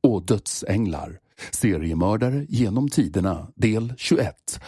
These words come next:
av Björn Fredriksson. Uppläst av mig, Torbjörn Fall.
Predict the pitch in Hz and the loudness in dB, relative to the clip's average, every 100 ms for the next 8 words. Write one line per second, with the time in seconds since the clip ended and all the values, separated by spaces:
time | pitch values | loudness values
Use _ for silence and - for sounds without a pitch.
0 | - - 80 78 82 110 110 123 123 131 | -6 0 2 0 0 2 2 0 -4 -2
1 | 160 95 87 135 - 82 - - _ _ | 0 0 0 -2 0 -2 -2 -10 _ _
2 | - 95 117 110 113 - - 92 85 82 | -2 0 2 2 2 -4 0 2 2 2
3 | 98 98 90 90 - - 123 110 117 110 | 2 2 0 -6 -4 0 0 2 2 2
4 | 110 - 107 - - | -4 0 0 0 -6